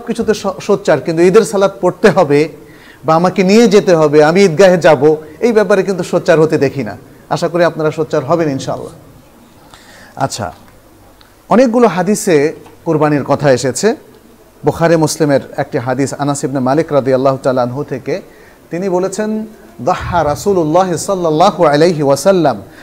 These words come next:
বিকাবশাইনি আমলাহাইনি যাবাহাহুমা বিয়াদিহি ওয়া সাম্মা ওয়া কাব্বার ওয়া ওয়াদা রিজলাহু আলা সিফাহিহিমা।" রাসূলুল্লাহ সাল্লাল্লাহু আলাইহি সাল্লাম দুটো হৃষ্টপুষ্ট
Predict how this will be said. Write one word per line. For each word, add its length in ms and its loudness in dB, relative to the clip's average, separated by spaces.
বিকাবশাইনি 880 -2
আমলাহাইনি 920 0
যাবাহাহুমা 800 2
বিয়াদিহি 600 -2
ওয়া 140 -4
সাম্মা 580 -4
ওয়া 140 -4
কাব্বার 520 -2
ওয়া 120 0
ওয়াদা 380 0
রিজলাহু 460 0
আলা 240 0
সিফাহিহিমা।" 920 -6
রাসূলুল্লাহ 440 4
সাল্লাল্লাহু 420 2
আলাইহি 280 4
সাল্লাম 120 -6
দুটো 540 4
হৃষ্টপুষ্ট 800 -4